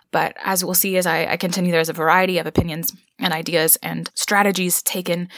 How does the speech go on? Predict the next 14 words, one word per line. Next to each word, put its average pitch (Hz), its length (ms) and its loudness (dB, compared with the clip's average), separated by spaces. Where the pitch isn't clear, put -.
by 165 640 0
abolitionists 240 840 0
and 175 480 -6
civil 175 280 2
rights 220 260 4
leaders 254 420 0
and 170 400 -6
all 208 120 -2
sorts 196 260 0
of, - 280 0
all 208 100 -2
sorts 185 240 2
of 180 80 -8
other - 340 -2